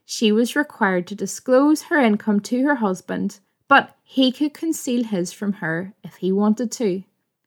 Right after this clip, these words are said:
This clearly placed the power in the husband's hands.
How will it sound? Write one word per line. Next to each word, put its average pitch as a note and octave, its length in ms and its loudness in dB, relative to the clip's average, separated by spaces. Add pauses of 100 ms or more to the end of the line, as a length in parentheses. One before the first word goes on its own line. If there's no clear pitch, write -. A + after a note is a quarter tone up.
(300)
This D#4+ 180 2
clearly C4 840 2
placed G3+ 520 -2
the G#3 60 -6
power F#3 400 -4
in F#3 140 -4
the F3+ 60 -4
husband's - 500 -12
hands. - 520 -12